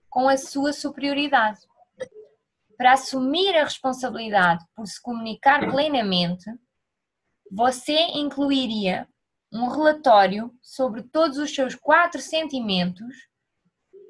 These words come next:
e motivos que você poderia usar para fazer com que os seus sentimentos cumprissem o seu propósito.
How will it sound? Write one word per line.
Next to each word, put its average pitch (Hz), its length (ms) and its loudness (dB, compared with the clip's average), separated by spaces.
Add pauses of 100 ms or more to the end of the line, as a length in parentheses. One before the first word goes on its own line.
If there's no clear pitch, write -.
(640)
e 262 160 -2
motivos 285 800 0 (280)
que 214 60 -16
você 262 340 -2
poderia 262 800 2
usar 196 560 0 (720)
para 247 160 -4
fazer 254 560 0
com 311 200 -2
que 294 160 -2
os 269 140 -4
seus 349 260 0
sentimentos 226 1000 -6 (100)
cumprissem 285 600 -2
o 294 40 -6
seu 311 200 -2
propósito. 294 680 0